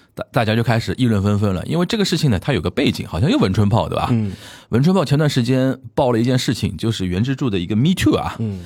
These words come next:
Speaker 1: 呃，这个事情好玩在哪里呢？就是，呃，他的这个 Me Too 比较复杂。
Speaker 2: 嗯。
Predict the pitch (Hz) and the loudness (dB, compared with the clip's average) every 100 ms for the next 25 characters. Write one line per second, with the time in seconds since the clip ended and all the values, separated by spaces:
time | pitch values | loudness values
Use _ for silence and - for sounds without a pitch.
0 | - - - 131 131 120 110 101 90 - | -16 -20 -4 0 2 2 2 0 -2 -10
1 | _ - 262 220 196 180 139 - - - | _ -2 0 0 2 2 2 0 -8 -6
2 | - 87 98 143 101 104 98 76 82 - | -2 0 2 2 2 2 0 -2 -6 -4
3 | 120 123 110 95 - _ _ _ _ _ | -2 0 0 0 -6 _ _ _ _ _
4 | _ - _ _ _ - - - 120 104 | _ -20 _ _ _ -20 -20 -2 2 2
5 | 92 - - 185 196 185 175 165 196 190 | 2 -2 -4 -2 0 0 2 4 4 2
6 | 196 117 85 123 - 285 - - - 117 | 0 0 2 2 2 0 -2 -6 -6 -2
7 | 107 | -2